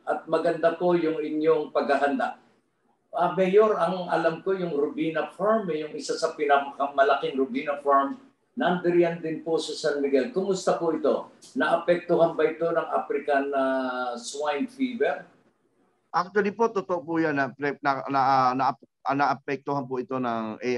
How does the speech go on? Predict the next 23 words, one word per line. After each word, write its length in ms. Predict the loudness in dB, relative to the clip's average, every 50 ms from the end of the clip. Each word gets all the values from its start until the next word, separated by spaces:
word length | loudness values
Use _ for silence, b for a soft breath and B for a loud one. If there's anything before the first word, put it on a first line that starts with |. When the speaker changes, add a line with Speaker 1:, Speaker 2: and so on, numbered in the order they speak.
| -2
Speaker 2:
ah, 320 | 0 0 2 2 2 0 -2 -4 -6 -10 -6 -4
ah, 760 | -2 0 0 0 0 0 0 0 0 0 -2 -2 -2 -4 -4 -6
eh, 160 | -6 -8 -8 -8 -8 -8 -8 -10
eh, 20 | -12 _ _ _ _ _ _ _ _ _
yung 160 | -2 -2 -2 -2
swine 320 | -2 0 0 0 0 0
fever 320 | -2 -2 -2 0 -2 0
na 80 | 0 0
yun, 160 | -2 -2 -4
no, 80 | -4 -4
noong 160 | -4 -6 -4
taon 320 | -4 -4 -4 -4 -4 -6
two 160 | -6 -6 -4 -4
thousand 320 | -4 -4 -4 -4 -4 -2
nineteen, 400 | -2 -2 -4 -4 -4 -4 -4 -4
October. 640 | -6 -6 -4 0 2 2 2 2 2 0 0 -2 -6
Speaker 1:
Ah, 400 | _ _ _ _ _ _ _ -2
swine 320 | 0 2 2 2 0 0
fever. 400 | -2 0 0 2 0 0 -2 -6 _ _ _ _ _ _ _ _ _ _ -6
Speaker 2:
Oo, 400 | -2 0 0 2 0 0 -2 -4
A 340 | -8 _ _ _ -6 -2 0 0
S 160 | 0 0 -2 -4
F, 280 | -2 -2 -2 -2 -2